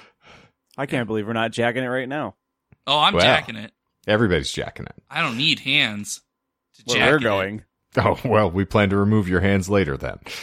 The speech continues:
Speaker 2: Ooh, <laughs> sign me up.
Speaker 3: You doubt my power.
Speaker 1: <laughs>
Speaker 3: Um, so, in any event, this is not necessarily the last episode.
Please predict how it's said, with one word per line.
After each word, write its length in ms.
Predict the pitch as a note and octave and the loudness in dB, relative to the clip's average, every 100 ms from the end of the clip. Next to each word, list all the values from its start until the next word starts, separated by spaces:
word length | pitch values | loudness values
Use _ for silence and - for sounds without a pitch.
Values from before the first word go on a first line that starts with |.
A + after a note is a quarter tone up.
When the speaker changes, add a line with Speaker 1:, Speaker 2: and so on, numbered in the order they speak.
| - B2 | -10 0
Speaker 2:
Ooh, 580 | D#3+ D#3+ D3 D3 D3+ | 4 4 4 2 2
<laughs> 320 | - - E3 A#2 | 0 0 -2 -2
sign 520 | - D#3+ D#3+ F3 D#3+ | -2 0 2 0 0
me 260 | E3 D#3 | 0 2
up. 300 | D#3+ D#3 A#2 _ _ _ _ - _ _ _ _ _ _ _ _ _ _ - | 2 0 -2 _ _ _ _ -20 _ _ _ _ _ _ _ _ _ _ -20
Speaker 3:
You 640 | A#2 F#2 G2 G#2+ G2+ F#2+ | -14 -12 -8 -4 -2 -2
doubt 500 | D#2+ F#2 G2 A2 G2 | 0 2 2 0 -2
my 360 | G2 F2 F2 - _ _ - | 0 0 -2 -6 _ _ -6
power. 720 | A2+ A#2 G#2 F#2+ F2+ F2 E2 - | -2 2 2 2 2 2 -2 -2
Speaker 1:
<laughs> 40 | D#3 - - - | 0 0 -4 0
Speaker 3:
Um, 300 | G2+ F2+ - - - - - - - _ - - _ - | 2 4 0 -6 -20 -16 -16 -16 -20 _ -20 -20 _ -2
so, 500 | - A3+ F#2+ - - | 4 6 6 0 -4
in 160 | C3 C#3 | 0 2
any 220 | A2+ E2+ | 4 2
event, 380 | D2 C#2+ A#1+ - _ - | 0 -4 -6 -14 _ -2
this 260 | G2+ G#2+ | 2 2
is 160 | G#2+ F#2 | 2 2
not 400 | C3 D3 C#3+ - - - | 4 6 4 0 -16 -2
necessarily 760 | C#3+ B2+ A#2+ D3 C#3 B2+ A#2+ | 0 0 2 4 6 6 4
the 100 | A2 | 6
last 340 | A2+ A2 G#2+ - | 6 6 4 4
episode. 680 | G#2+ G#2+ - E2 A#1+ - | 2 2 -2 -2 -4 -8